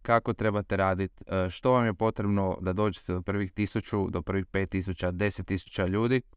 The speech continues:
na Instagramu i, evo, stvarno sam siguran da će vam biti od koristi i obavezno mi za to pišete svoje dojmove, e, u Instagram D M. Što se tiče ove epizode, pričat ću generalno o Instagramu, odnosno spomenut ću konkretne primjere kako da rastete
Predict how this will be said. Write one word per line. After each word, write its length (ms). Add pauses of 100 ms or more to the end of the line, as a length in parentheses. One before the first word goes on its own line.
(520)
na 100
Instagramu 720 (100)
i, 340
evo, 200
stvarno 300
sam 160
siguran 340
da 100
će 120
vam 120
biti 140
od 80
koristi 460 (240)
i 320
obavezno 500
mi 100
za 120
to 180
pišete 380
svoje 260
dojmove, 420 (240)
e, 460
u 340
Instagram 640
D 220
M. 100 (680)
Što 180
se 120
tiče 260
ove 160
epizode, 460
pričat 300
ću 100
generalno 460
o 40
Instagramu, 680 (100)
odnosno 540
spomenut 580
ću 200
konkretne 500
primjere 420
kako 340
da 100
rastete 580